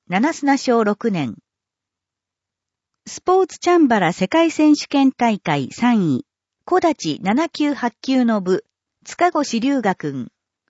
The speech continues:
宣言立川小五年。三十六。スポーツ祭東京二千十三。東京二千二十。オリンピック・パラリンピック招致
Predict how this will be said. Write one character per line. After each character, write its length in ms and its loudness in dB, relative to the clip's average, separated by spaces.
宣 280 -2
言 180 -2
立 260 -4
川 280 0
小 280 -2
五 140 -6
年。 340 -6
三 360 -2
十 240 0
六。 420 -2
ス 160 -18
ポ 220 2
ー 40 2
ツ 100 -20
祭 300 0
東 220 0
京 340 2
二 160 0
千 300 0
十 220 -2
三。 420 -6
東 260 4
京 240 2
二 160 4
千 320 2
二 160 4
十。 400 -2
オ 100 2
リ 140 2
ン 100 -6
ピ 120 0
ッ 120 -2
ク・ 160 -2
パ 140 -2
ラ 120 2
リ 120 0
ン 80 -6
ピ 160 -8
ッ 60 -6
ク 80 -4
招 300 0
致 260 -8